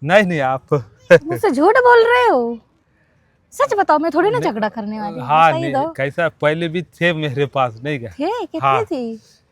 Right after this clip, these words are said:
Speaker 1: अभी जान दो।
Speaker 2: बता भी दो, इतना मत शर्माओ।
Speaker 1: थी, दो तीन थी।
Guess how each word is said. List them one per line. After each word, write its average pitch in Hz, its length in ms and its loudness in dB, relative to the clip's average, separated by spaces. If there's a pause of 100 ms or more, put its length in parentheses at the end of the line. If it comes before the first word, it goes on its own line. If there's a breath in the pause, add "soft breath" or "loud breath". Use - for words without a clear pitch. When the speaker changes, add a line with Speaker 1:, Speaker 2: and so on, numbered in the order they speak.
Speaker 1:
अभी 143 280 -4
जान 160 300 2
दो। 220 240 2 (540)
Speaker 2:
बता 226 340 -2
भी 247 140 -6
दो, 220 200 -2
इतना 277 240 -4
मत 494 200 -4
शर्माओ। 247 760 0
Speaker 1:
थी, 220 380 -4
दो 143 180 0
तीन 135 300 -8
थी। 117 300 -10